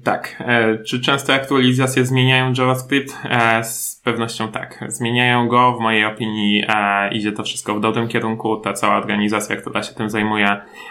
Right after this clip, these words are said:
e, i proces T C, T C trzydzieści dziewięć,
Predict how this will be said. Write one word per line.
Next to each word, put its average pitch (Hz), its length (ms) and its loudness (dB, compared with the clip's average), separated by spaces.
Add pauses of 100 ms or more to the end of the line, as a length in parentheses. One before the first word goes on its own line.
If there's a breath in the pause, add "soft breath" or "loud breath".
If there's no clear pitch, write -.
(140 loud breath)
e, 104 180 -2
i 104 100 -2
proces 110 440 -2
T 107 100 -4
C, - 520 -10 (180)
T 117 120 -2
C 113 200 -4
trzydzieści 107 500 -6
dziewięć, 110 460 -2